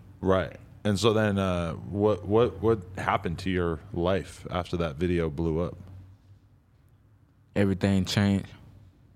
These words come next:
Speaker 2: Like, ain't nothing really changed, though, but, um, just the violence.
Speaker 1: Right. You start traveling around and stuff, though, or?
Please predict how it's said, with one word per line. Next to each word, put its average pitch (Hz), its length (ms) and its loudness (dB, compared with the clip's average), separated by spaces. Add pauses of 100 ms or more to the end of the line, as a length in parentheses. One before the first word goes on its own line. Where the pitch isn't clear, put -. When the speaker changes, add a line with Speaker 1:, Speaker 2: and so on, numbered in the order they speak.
(1300)
Speaker 2:
Like, 92 260 2 (260)
ain't 117 200 4
nothing 147 220 4
really 120 200 4
changed, 123 380 2
though, 104 160 2
but, 95 320 0
um, 90 440 0 (1120)
just 101 220 -2
the 90 60 -4
violence. 101 420 2 (640)
Speaker 1:
Right. 85 260 0 (640)
You 101 60 -2
start 101 220 0
traveling 92 420 0
around 82 340 -4
and 120 100 -4
stuff, 123 300 -2
though, 127 220 0
or? 123 260 -4